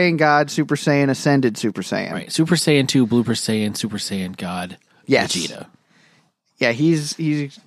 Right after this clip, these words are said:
Speaker 1: beating up Ormi, and Veg-, and Goku's like, "Vegeta, you're my only hope." And then Lags, who's attacking Goku, Laguses,
Speaker 2: She's
Speaker 1: uh,
Speaker 2: about to finish him off.
Speaker 1: yeah, she's gonna th-,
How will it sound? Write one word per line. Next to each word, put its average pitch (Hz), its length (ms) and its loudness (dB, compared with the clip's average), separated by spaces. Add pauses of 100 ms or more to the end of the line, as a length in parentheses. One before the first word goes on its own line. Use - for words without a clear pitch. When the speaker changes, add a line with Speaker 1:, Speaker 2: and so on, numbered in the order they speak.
Speaker 1:
beating 160 240 2
up 156 120 2
Ormi, 135 500 2
and 117 160 -4
Veg-, 117 260 -6
and 123 180 -2
Goku's 139 360 0
like, 127 140 -2
"Vegeta, 156 440 2
you're 139 160 0
my 147 140 2
only 160 260 0
hope." 147 380 0 (580)
And 156 120 2
then 160 320 2 (100)
Lags, 147 960 0 (240)
who's 135 180 -2
attacking 143 480 0
Goku, 123 380 0
Laguses, 135 680 -2 (680)
Speaker 2:
She's - 100 -4
Speaker 1:
uh, 127 160 4
Speaker 2:
about 147 200 2
to 139 80 -4
finish 139 320 0
him 113 80 0
off. 117 340 -2
Speaker 1:
yeah, 135 140 0
she's 147 240 -2
gonna 156 180 4
th-, - 120 -10